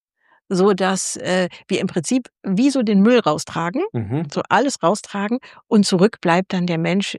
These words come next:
Speaker 1: so, wie er natürlich ist, ne?
Speaker 2: Nutzt du da die Natur als Ruhepol ausschließlich oder nutzt du sie noch anders? Dass du sagst, also einfach so einen kleinen Ausblick
Speaker 1: Ja.
Speaker 2: mal geben. Klar ist es schwierig zu sagen, jetzt was alles, da gibt's ja viele verschiedene.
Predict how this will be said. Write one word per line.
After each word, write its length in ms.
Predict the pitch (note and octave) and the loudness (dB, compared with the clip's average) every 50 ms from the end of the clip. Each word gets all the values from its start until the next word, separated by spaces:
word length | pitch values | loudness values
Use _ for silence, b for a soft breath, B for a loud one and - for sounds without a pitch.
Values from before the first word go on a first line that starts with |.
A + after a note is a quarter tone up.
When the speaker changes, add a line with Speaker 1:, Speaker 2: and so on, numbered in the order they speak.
| - _ | -10 _
Speaker 1:
so, 380 | G3 E3+ F#3 F#3 G3 G3 G3+ - | -4 0 2 2 4 4 2 0
wie 260 | A3+ G3+ E3+ F#3 F#3 G3 | -2 -6 -4 -2 -2 0
er 80 | F#3 | 0
natürlich 800 | F3+ F3 E3+ - - - A3 A3+ A3+ G#3+ F#3+ D#3 D3+ C#3+ - - | 0 -2 -2 -4 0 2 4 4 4 2 2 0 -2 -2 -6 -6
ist, 380 | - D3+ C3+ - - - - - _ _ _ _ _ _ _ | -4 -4 -4 -4 -4 -10 -12 -20 _ _ _ _ _ _ _
ne? 220 | _ E3+ E3 G3+ A#3 _ _ _ B B B B | _ 0 0 0 -2 _ _ _ B B B B
Speaker 2:
Nutzt 280 | _ B2+ A#2+ - - - | _ -2 -2 -2 -2 -4
du 60 | D#3+ | 0
da 340 | C3+ C3 C3 C3+ D3 D3 - - _ | 2 2 2 4 2 0 -2 -8 _
die 140 | B2 A#2+ B2 | -6 -2 0
Natur 340 | C3 B2 - - - C3+ B2+ | 0 0 -2 -2 -4 -2 -2
als 160 | A2+ - - | -2 -4 -6
Ruhepol 720 | G#2 G#2 G#2+ C3+ D#3+ E3 _ - E3+ E3 E3+ F3 E3 - _ _ _ _ _ | -4 -2 0 0 0 0 _ 0 0 2 2 0 -2 -4 _ _ _ _ _
ausschließlich 760 | - B2+ D#3+ D#3+ - - - F3+ F3+ F#3 - - F3 - - | 2 2 2 0 -2 -4 -2 0 0 0 -2 -4 -6 -6 -4
oder 200 | D#3+ D3 C#3 C3+ | 0 2 2 2
nutzt 360 | A#2+ - C#3 C#3 C3 - - | 2 0 -4 -4 -4 -4 -4
du 60 | C3+ C3 | -2 0
sie 140 | B2+ C3 | 0 2
noch 180 | B2 B2 A#2 - - | 2 2 0 0 -2
anders? 560 | - A2+ A2+ A#2 A2+ G#2 G2 G2 F#2+ - - - _ _ _ _ _ _ _ _ _ _ _ | -2 0 0 0 0 0 -2 -4 -6 -8 -14 -16 _ _ _ _ _ _ _ _ _ _ _
Dass 140 | - A2 - | -10 -10 -8
du 80 | - B2 | -4 -2
sagst, 240 | A2+ B2 A2+ - - b b b b b b _ | -2 -2 -2 -4 -14 b b b b b b _
also 220 | C#3+ C#3 C3+ D3+ D#3+ | 0 0 0 0 0
einfach 240 | E3 E3+ E3+ A3 | 0 2 2 4
so 60 | G3 F#3 | 2 2
einen 40 | |
kleinen 200 | D3 - E3 D#3+ | 2 4 2 4
Ausblick 420 | - C#3 D#3+ G3+ - - - E3 G3+ | 4 4 4 4 2 0 2 2 4
Speaker 1:
Ja. 80 | G#3 | 4
Speaker 2:
mal 120 | G3 C#3+ F#3+ | 4 2 2
geben. 300 | B2 C3+ D3+ C#3+ C3+ A#2+ | 4 2 2 2 0 -2
Klar 160 | - - C3+ | 0 2 0
ist 120 | C#3+ C#3+ - | 2 2 0
es 100 | B2+ - | -4 -2
schwierig 280 | - C#3+ C#3+ D3 C#3+ | 0 0 0 0 0
zu 120 | - - A#2+ | -2 -4 0
sagen, 260 | G#2+ B2 C3 C#3+ C3+ | 2 4 4 4 4
jetzt 300 | B2 B2 - - - - | 2 -2 -2 -4 -14 -4
was 220 | - B2 C3 - - | 0 0 0 0 -2
alles, 220 | - C3+ C3 - | -2 -2 -2 0
da 100 | - A#2+ | -2 -4
gibt's 180 | G#2 - _ - | -4 -4 _ -6
ja 80 | B2 | -8
viele 220 | - - C3+ C#3 C3 | -6 -4 -4 -4 -4
verschiedene. 460 | - - G#2 - - C#3 C#3+ D3 C3+ | -6 -8 -8 -6 -6 -4 -4 -4 -6